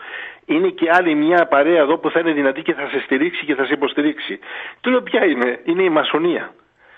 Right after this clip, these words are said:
Λίγο προβληματίστηκα, ε, όταν μου το είπε αυτό, λέω, «Και τι θα κάνω εκεί πέρα, δηλαδή;» Γιατί ό,τι μπορώ να, ό,τι κάνω, μπορώ να το κάνω και έτσι, μαζί με τον Χριστό και τους Αγίους, παντού. Ε, ε, η δικιά μου αγάπη ήταν πάντα τα ορφανά.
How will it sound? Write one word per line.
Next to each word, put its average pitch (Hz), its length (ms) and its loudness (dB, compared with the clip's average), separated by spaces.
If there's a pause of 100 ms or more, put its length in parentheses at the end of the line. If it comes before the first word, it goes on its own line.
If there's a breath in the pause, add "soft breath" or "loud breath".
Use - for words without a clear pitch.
(100)
Λίγο 160 680 2
προβληματίστηκα, 135 1000 0 (380 loud breath)
ε, - 120 0 (320)
όταν 135 220 0
μου 127 80 0
το 127 80 -2
είπε 123 120 0
αυτό, 196 240 -2
λέω, 233 140 2
«Και 226 140 -4
τι 285 140 -2
θα 240 140 0
κάνω 143 240 2
εκεί 127 180 -2
πέρα, 127 340 4
δηλαδή;» 120 440 0 (380 loud breath)
Γιατί 160 320 0
ό,τι 214 260 0
μπορώ 143 320 0
να, 139 240 0 (100)
ό,τι 170 160 -2
κάνω, 131 340 0
μπορώ 208 240 0
να 311 60 0
το 269 80 -2
κάνω 294 220 0
και 339 80 -2
έτσι, 254 180 -4
μαζί 165 200 0
με 214 80 -6
τον 185 80 0
Χριστό 180 200 -4
και 208 120 -4
τους 180 140 -8
Αγίους, 208 440 0
παντού. 190 400 -2 (440 loud breath)
Ε, 147 140 0
ε, 143 180 0
η 139 300 -2
δικιά 120 240 -2
μου 123 100 0
αγάπη 139 200 2
ήταν 123 200 -2
πάντα 120 260 -2
τα 110 100 0
ορφανά. 98 440 -4